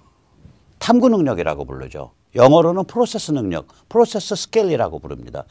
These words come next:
저건 누가 만들었냐? 누가 저걸 규정했냐? 무려, 아, 무려 사오백 년 전에 프란시스 베이컨입니다. 프란시스 베이컨, 뉴턴 시대 때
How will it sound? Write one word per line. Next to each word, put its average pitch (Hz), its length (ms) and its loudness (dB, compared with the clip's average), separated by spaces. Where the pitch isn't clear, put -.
저건 175 260 0
누가 104 240 4
만들었냐? 92 680 -2
누가 117 280 0
저걸 104 260 -4
규정했냐? 78 680 -10
무려, 127 640 4
아, 82 680 -6
무려 107 680 6
사오백 185 520 8
년 120 200 0
전에 117 380 -2
프란시스 190 500 0
베이컨입니다. 73 800 -6
프란시스 - 460 -8
베이컨, 85 320 -12
뉴턴 113 260 -6
시대 - 240 -16
때 - 80 -20